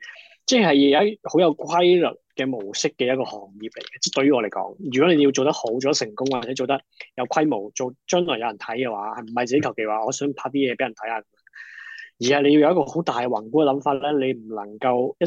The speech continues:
時三刻話，「我得閒做下咯，三個月、半年就整一條咯。」你一定要好有密度、好有規模先做得好。噉 once 開始咗呢，呢個事業咧，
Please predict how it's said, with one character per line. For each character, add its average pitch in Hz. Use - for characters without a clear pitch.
時 117
三 143
刻 156
話， 123
「我 131
得 180
閒 131
做 120
下 117
咯， 160
三 165
個 147
月、 123
半 131
年 113
就 -
整 160
一 160
條 120
咯。」 151
你 139
一 190
定 143
要 131
好 139
有 160
密 143
度、 104
好 131
有 135
規 139
模 98
先 151
做 117
得 117
好。 110
噉 220
once 226
開 190
始 175
咗 170
呢， 180
呢 190
個 156
事 -
業 117
咧， 151